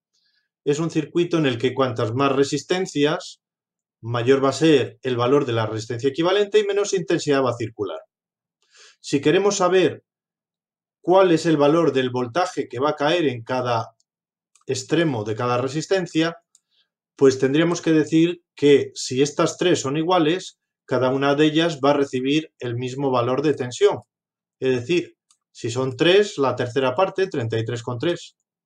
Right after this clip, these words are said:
Si añadimos una cuarta resistencia que valga lo mismo, pues habría que dividir cien entre cuatro y serían veinticinco voltios para cada una. Si cada resistencia valiera diez ohmios, ¿cuál sería el valor de la resistencia equivalente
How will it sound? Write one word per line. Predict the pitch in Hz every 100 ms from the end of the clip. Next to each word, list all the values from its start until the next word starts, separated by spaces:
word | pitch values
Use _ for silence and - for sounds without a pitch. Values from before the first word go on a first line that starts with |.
| _ _ - - _
Si | - 143
añadimos | 135 147 170 165
una | 170 160
cuarta | 185 170 165
resistencia | 151 165 - 196 185 127 113
que | 120
valga | 135 151
lo | 170
mismo, | 196 185 185 208 208 _ _ _
pues | - 123 117
habría | 117 117
que | 117
dividir | 117 117 131 139
cien | 120
entre | 127 120 120
cuatro | 175 180 180 185
y |
serían | 160 117 139 151
veinticinco | 110 110 113 113 113
voltios | 120 123 147 143
para | 113 101
cada | 101 95
una. | 92 - _ _ _ _ _ _ _ _ _ - - _ _ _ _ _ _
Si | - 147 139
cada | 147 139
resistencia | 139 135 139 - 190 202 - 196 180
valiera | 175 180 185 170
diez | 156 175 - - _ _
ohmios, | 170 160 123 107 - - _ _ _ _ _ -
¿cuál | 208
sería | 208 208 190
el | 160
valor | 151 160 143
de | 143
la | 135
resistencia | 123 120 117 147 139 139
equivalente | 135 120 123 127 117 117 113 113